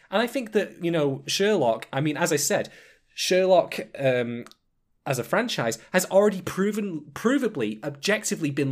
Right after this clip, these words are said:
liked by people. People are fond of this character and the characters that come with him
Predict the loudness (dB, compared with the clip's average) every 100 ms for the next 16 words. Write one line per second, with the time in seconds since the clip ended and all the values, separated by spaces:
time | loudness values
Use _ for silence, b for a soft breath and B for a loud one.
0 | 0 0 0 -4 -6 -6 -6 -12 -10 -10
1 | -8 -8 -4 -6 0 0 0 -6 -4 -6
2 | -4 -2 -2 -2 -4 -2 -2 -2 -6 -8
3 | -8 -6 -8 -10 -6 -4 -2 -2 -2